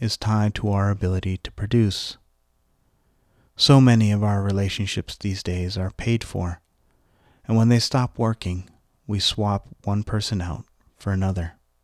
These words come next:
Some relationships are very complicated, and the debt of acknowledgement weighs on us terribly.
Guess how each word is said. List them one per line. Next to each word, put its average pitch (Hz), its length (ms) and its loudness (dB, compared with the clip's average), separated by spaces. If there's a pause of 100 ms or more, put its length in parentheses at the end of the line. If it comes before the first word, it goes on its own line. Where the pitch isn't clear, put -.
(800)
Some 147 300 4
relationships 113 680 2
are 120 100 0
very 113 260 0
complicated, 113 760 -6 (560)
and 120 140 2
the 120 40 4
debt 117 320 2
of 120 100 -2
acknowledgement 104 720 0
weighs 110 440 2
on 87 140 -4
us 87 160 -6
terribly. 101 680 -4